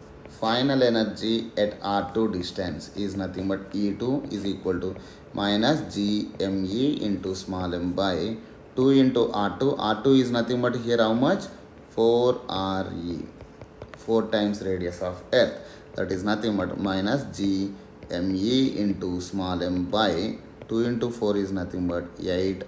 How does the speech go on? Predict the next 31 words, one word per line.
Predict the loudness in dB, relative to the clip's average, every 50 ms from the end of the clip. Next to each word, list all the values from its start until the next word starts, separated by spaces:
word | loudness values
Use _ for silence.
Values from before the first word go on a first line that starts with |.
| -10
R | -8 -8 -8 -8 -10 -8
E. | -6 -6 -6 -6 -8 -12 -18 -20 -20 -20 -14 -6
Let | 0 4 4 6 4 4 2
this | -2 -2 -2 -2
is | -4 -4 -4 -4
equation | -6 -6 -6 -4 -4 -4 -4 -4 -4 -6
number | -6 -4 -4 -2 0 0 0 0 -2
two. | -6 -6 -8 -10 -16 -18 -20 -20 -20 -20 -20 -20 -20 -20 -20 -20 -20 -20 -20 -20 -20 -18 -14 -10
Let | -8 -8 -8 -8
this | -10 -12 -10
is | -10 -10 -10
equation | -10 -10 -10 -10 -10 -10 -10 -12
number | -12 -12 -10 -10 -10
two. | -10 -12 -16 -18 -18 -20 -20 -20 -20 -14 -6 0
He | 0
is | 2 4
asked | 4 2 2 2 0
to | 0 0 0 0
find | 2 2 4 6 6 6
out | 6
what, | 6 4 4 4 2 2 0 -4
what | 0 4 6 6 6 6 6
are | 6 6 6 4 2
the | 0 0 0 0 -2 -4 -8 -12 -14 -10
changes | -2 0 4 6 6 6 6 6 4 2 2 2
in | 0 0 2
the | 4 4 4 4 4 0 -2
kinetic | -2 0 0 2 2 0 2 0 0 -2 -2
and | -2 -2 -2 0 0 0 0 -2 -2
potential | -4 -6 -4 -2 -2 -2 -2 -2 -2 -2 0 0 0
energies. | -2 -4 -6 -8 -8 -10 -8 -8 -8 -8 -8 -10 -12 -14